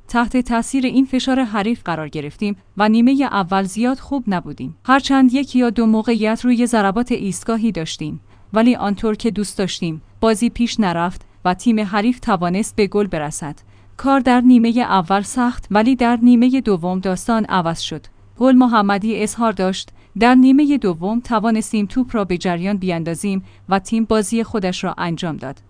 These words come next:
حملات زیادی داشتیم. تداوم این حملات باعث شد به گل هم برسیم. از بازیکنان بابت نمایش خوبشان در نیمهٔ دوم واقعاً تشکر می‌کنم. هدفمان کسب سه امتیاز و برد بود،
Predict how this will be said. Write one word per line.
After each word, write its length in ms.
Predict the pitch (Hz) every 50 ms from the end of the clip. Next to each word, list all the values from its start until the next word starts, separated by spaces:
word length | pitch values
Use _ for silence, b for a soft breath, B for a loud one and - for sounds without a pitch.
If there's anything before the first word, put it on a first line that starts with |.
| - _
حملات 520 | - 240 233 233 262 262 277 285 285 277
زیادی 380 | 254 202 202 208 208 196 - 160
داشتیم. 520 | 143 147 147 - - - - - - 165 - - -
تداوم 480 | - 254 233 226 247 247 247 302 311 269
این 260 | 233 254 226 240 240
حملات 520 | 220 214 202 202 208 214 226 254 262 -
باعث 280 | - 220 196 180 214 -
شد 200 | - - 226 196
به 120 | - 185
گل 180 | 156 - 180 190
هم 200 | 190 208 220 208
برسیم. 520 | 180 170 147 135 143 - - 127 117 - - - _ -
از 200 | 220 220 208 -
بازیکنان 580 | - 233 220 185 233 226 - 214 202 202 220 226
بابت 340 | 208 214 208 214 262 262 -
نمایش 520 | 294 262 240 208 185 185 190 208 - -
خوبشان 580 | 247 - - 277 220 190 170 - 226 202 190 185
در 160 | - 214 220
نیمهٔ 440 | 233 247 254 254 247 262 269 254 262
دوم 440 | 202 190 185 165 151 165 165 170 170
واقعاً 460 | 165 202 214 214 208 240 240 254 269 254
تشکر 520 | 240 190 175 - 180 160 - - 196 175 185
می‌کنم. 420 | - - - - 151 147 143 165 - - -
هدفمان 600 | - 262 247 220 269 269 - 262 220 214 214 214
کسب 320 | - 247 247 247 - 269
سه 180 | 254 - 302 262
امتیاز 480 | 208 208 196 190 - 214 208 214 226 -
و 100 | 208 208
برد 280 | 175 - 196 196 185 170 - -
بود، 200 | 170 170 165